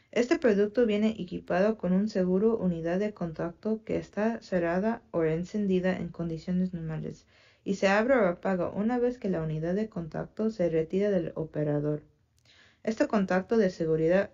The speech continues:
permitirá la desconexión completa de la energía una vez que el operador y la unidad de contactos están separados. La unidad de contactos también viene con un cubierta de liberación para desconectar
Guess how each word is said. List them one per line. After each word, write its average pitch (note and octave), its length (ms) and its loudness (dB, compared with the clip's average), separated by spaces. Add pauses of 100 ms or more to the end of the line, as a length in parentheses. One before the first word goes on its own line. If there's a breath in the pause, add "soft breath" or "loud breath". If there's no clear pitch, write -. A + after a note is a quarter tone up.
permitirá E3+ 720 -2
la E3+ 260 -4
desconexión D#3 680 -4
completa F3+ 580 -2
de G#3 120 2
la E3+ 120 0
energía - 580 -8
una G#3 260 -2
vez A3+ 220 -4
que - 200 0
el D3+ 160 -2
operador D#3+ 720 -2 (500 soft breath)
y F3 220 0
la D#3+ 240 -2
unidad D#3+ 440 -2
de G3 240 -2
contactos D#3 640 -8
están D#3+ 340 -8
separados. - 1080 -8 (840 soft breath)
La F#3+ 160 4
unidad A3 320 6
de C#4+ 120 4
contactos F#3+ 480 -2
también E3+ 320 -4
viene F#3 300 0
con F3 180 -8
un F#3+ 180 -2
cubierta E3 480 -4
de F#3 120 2
liberación D#3 640 -4
para D#3 240 -2
desconectar D3+ 760 -4